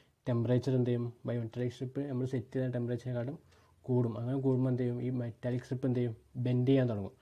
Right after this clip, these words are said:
ബെൻഡ് ചെയ്യുമ്പോൾ എന്ത് ചെയ്യും, ഇവിടെ നിന്നുള്ള ഈ ക-, ക്ലോസ് ചെയ്ത കണക്ഷൻ എന്ത് ചെയ്യും, ഓപ്പൺ ആവും. അങ്ങനെ ഓപ്പൺ ആകുമ്പോൾ എന്താവും, ഈ ഓ-, ഓക്സിലറി കോൺടാക്റ്റിലെ സപ്ലൈ കട്ടാവുകയും ചെയ്യും. അപ്പോൾ ഇത് എന്ത് ചെയ്യും,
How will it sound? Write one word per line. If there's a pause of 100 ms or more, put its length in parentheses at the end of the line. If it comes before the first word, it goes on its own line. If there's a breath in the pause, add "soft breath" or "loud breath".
(280 soft breath)
ബെൻഡ്
ചെയ്യുമ്പോൾ
എന്ത്
ചെയ്യും, (160)
ഇവിടെ
നിന്നുള്ള
ഈ
ക-, (160)
ക്ലോസ്
ചെയ്ത
കണക്ഷൻ
എന്ത്
ചെയ്യും, (400)
ഓപ്പൺ
ആവും. (320 loud breath)
അങ്ങനെ
ഓപ്പൺ
ആകുമ്പോൾ
എന്താവും, (300)
ഈ (1300 soft breath)
ഓ-, (280)
ഓക്സിലറി
കോൺടാക്റ്റിലെ
സപ്ലൈ
കട്ടാവുകയും
ചെയ്യും.
അപ്പോൾ
ഇത്
എന്ത്
ചെയ്യും,